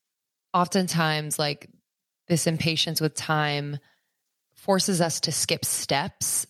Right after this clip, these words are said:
that are seemingly not important, but they're really important.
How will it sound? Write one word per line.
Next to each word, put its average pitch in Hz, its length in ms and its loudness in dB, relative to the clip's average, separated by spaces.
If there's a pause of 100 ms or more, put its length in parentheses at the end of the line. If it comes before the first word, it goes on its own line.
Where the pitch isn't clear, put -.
that 160 320 -2
are 147 580 0 (640)
seemingly 170 1120 2 (800)
not 156 260 0
important, 156 540 -4 (120)
but 185 120 2
they're 170 120 4
really 147 340 2
important. 202 480 -2